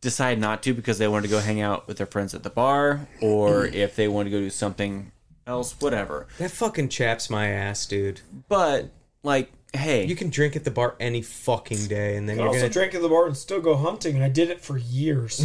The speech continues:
Speaker 3: <laughs>
Speaker 1: No, that's, that's a
Speaker 4: Pretty normal way of life
Speaker 1: that's a
Speaker 4: for me for a
Speaker 1: stereotype.
Speaker 4: long time.
Speaker 1: <laughs> But, like, if you get so many no's, then you just kinda keep getting bumped further down the list. Like,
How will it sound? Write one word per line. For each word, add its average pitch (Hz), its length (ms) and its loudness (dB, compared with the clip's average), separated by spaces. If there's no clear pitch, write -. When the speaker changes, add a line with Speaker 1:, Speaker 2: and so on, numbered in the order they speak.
Speaker 3:
<laughs> - 720 -4
Speaker 1:
No, 135 140 4
that's, - 260 4
that's 135 320 -4
a 131 80 2
Speaker 4:
Pretty 208 340 2
normal 175 460 6
way 165 160 6
of 143 100 2
life 147 220 4
Speaker 1:
that's 170 140 2
a 156 60 2
Speaker 4:
for 147 40 0
me 170 200 4
for 135 120 4
a 120 60 0
Speaker 1:
stereotype. - 240 4
Speaker 4:
long 151 100 0
time. 403 160 -2
Speaker 1:
<laughs> - 1200 -20
But, 175 120 0
like, 180 200 2
if 190 140 -2
you 190 80 2
get 190 160 2
so - 100 -2
many 170 160 4
no's, 165 380 4
then 147 240 0
you 143 120 2
just 131 200 -6
kinda 139 160 -4
keep - 340 -6
getting 131 300 0
bumped 127 340 -2
further 131 220 4
down 123 180 4
the 120 100 4
list. 120 440 4
Like, 107 280 -2